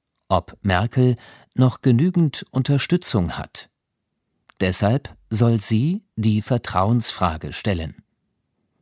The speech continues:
Merkel hat gesagt: „Das werde ich nicht tun. Viel wichtiger ist es jetzt, die Corona-Pandemie in den Griff zu bekommen.“ Bund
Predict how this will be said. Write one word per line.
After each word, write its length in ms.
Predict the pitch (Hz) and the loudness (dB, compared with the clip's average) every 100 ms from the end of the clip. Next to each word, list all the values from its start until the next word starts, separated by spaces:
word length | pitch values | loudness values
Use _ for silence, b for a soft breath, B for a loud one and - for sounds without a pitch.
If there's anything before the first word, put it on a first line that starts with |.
| _ - | _ -2
Merkel 600 | 101 95 156 - 180 135 | 0 2 0 2 2 2
hat 240 | 95 - | -2 -6
gesagt: 640 | - 85 87 98 - - - _ _ _ B B B - | -8 -4 -2 -4 -6 -16 -20 _ _ _ B B B -2
„Das 320 | 170 156 - | 0 0 0
werde 240 | 87 82 | -2 -2
ich 260 | 90 117 - | -4 -4 0
nicht 420 | 127 147 - - | 2 2 -2 -8
tun. 420 | - 92 73 - - _ _ _ _ _ _ _ - | -2 -2 -4 -14 -20 _ _ _ _ _ _ _ -8
Viel 420 | - 180 151 87 | -2 0 2 0
wichtiger 640 | 139 - 127 104 92 80 _ | -2 0 -4 0 -2 -2 _
ist 320 | 101 92 - | -6 -6 -8
es 160 | - - | -10 -6
jetzt, 440 | 95 - - - B B B B - | -6 -6 -12 -18 B B B B -4
die 240 | 113 104 101 | 0 0 -2
Corona-Pandemie 1300 | - 113 90 135 175 104 - 87 85 85 95 127 127 b b b - | -4 -2 0 2 2 0 -2 -4 -2 -2 0 -2 -4 b b b -4
in 140 | 98 | -2
den 220 | 90 95 | 0 -2
Griff 280 | 92 98 - | -2 -4 -4
zu 200 | - 107 | -4 -4
bekommen.“ 480 | 87 - 95 80 80 _ _ _ _ _ _ _ _ _ _ _ _ _ - | -4 -6 -6 -8 -10 _ _ _ _ _ _ _ _ _ _ _ _ _ 2
Bund 420 | 110 170 208 | 4 4 0